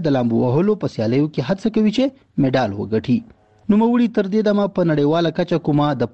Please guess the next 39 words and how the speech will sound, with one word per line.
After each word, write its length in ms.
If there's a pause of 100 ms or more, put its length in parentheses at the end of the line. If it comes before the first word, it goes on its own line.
پام 200
وړ 300
کارنامه 480
نه 120
ده 140
کړې، 260
خو 200
په 160
کور 220
دننه 320
یې 60 (120)
د 240
دېرشو 420
لامبو 300
وهونکو 460
په 120
منځ 160 (100)
کې 80 (100)
لومړی 400
مقام 360
خپل 300
کړی. 180 (520)
د 120
افغانستان 540
د 120
لامبو 280
وهنې 340
فدراسیون 400
ویلي 320
چې 100 (460)
ښاغلي 400
انوري 480
له 240
تیرو 260
شپږو 460
کلونو 340
راهیسې 360 (420)
د 240
ټوکیو 360